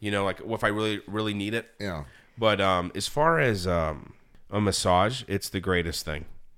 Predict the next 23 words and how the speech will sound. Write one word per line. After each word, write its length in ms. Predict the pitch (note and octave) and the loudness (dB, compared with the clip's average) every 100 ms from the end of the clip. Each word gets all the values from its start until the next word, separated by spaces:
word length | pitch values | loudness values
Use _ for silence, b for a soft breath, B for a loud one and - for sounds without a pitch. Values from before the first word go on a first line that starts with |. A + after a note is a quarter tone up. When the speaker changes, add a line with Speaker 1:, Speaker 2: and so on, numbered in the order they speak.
| - - | -20 -6
Speaker 1:
to 100 | F#2+ | -2
just 420 | G2 F2+ - G2+ | 0 0 -6 -4
be, 280 | G#2 F#2+ D#2 | -2 0 -2
like, 160 | F#2 | -2
a 40 | F#2+ | 0
ninety 360 | F#2 F#2 F#2 | 0 0 0
minutes, 420 | F#2 F2+ F2 - - | -2 -2 -4 -8 -6
hour 260 | F2+ F#2 F#2+ | 0 2 2
to 120 | - | 0
a 60 | F2+ | 0
ninety 320 | F2+ F2 F2+ | -4 -4 -4
minutes 380 | F2+ F2 - - | -6 -6 -8 -12
in 140 | - F2+ | -6 -4
a, 460 | F2 E2 E2 E2 - | -4 -4 -6 -8 -8
in, 160 | F2 | -10
like, 160 | D#2 F2+ _ _ - | -8 -10 _ _ -10
like, 180 | F2 - | -10 -8
like, 200 | F2+ - | -10 -6
in 100 | F#2 | -4
a 40 | |
room. 320 | E2+ E2+ E2+ - - - - - | -4 -4 -6 -8 -18 -20 -8 0
And, 380 | G2 F2+ F2 D#2 | 2 2 0 -4
uh, 220 | G1+ | -6